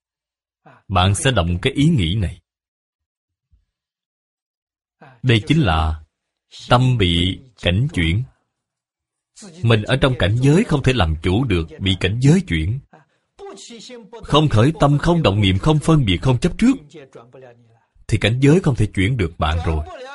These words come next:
Không thể chuyển được bạn thì bạn có thể chuyển cảnh giới. Trên Kinh Lăng Nghiêm nói, nếu chuyển được cảnh thì động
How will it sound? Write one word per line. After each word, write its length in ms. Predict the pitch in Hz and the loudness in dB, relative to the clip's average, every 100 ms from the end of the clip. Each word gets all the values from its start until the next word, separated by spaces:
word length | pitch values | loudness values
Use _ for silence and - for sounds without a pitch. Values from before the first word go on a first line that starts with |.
| - - - - | -18 -20 -20 -6
Không 160 | 143 147 | -2 2
thể 120 | 143 135 | 2 2
chuyển 240 | 110 165 | 2 2
được 140 | 107 - | 0 2
bạn 200 | 90 90 95 | 0 0 0
thì 80 | |
bạn 120 | 90 85 | 0 0
có 80 | - | 0
thể 140 | 104 | -2
chuyển 280 | - 95 95 | 0 -2 -2
cảnh 240 | 101 92 | -2 -2
giới. 300 | 104 123 156 196 _ _ _ 156 - 156 156 | 0 0 0 -6 _ _ _ -20 -20 -8 -2
Trên 140 | 127 | 0
Kinh 140 | 135 123 | 0 2
Lăng 140 | 113 | 2
Nghiêm 180 | 120 110 | 2 2
nói, 320 | 110 117 190 | 2 2 0
nếu 240 | 170 156 220 | 2 2 2
chuyển 280 | - 120 165 | 0 0 2
được 160 | 92 - | 0 0
cảnh 260 | 90 104 165 | -2 -2 0
thì 140 | 98 | 0
động 160 | 85 | 0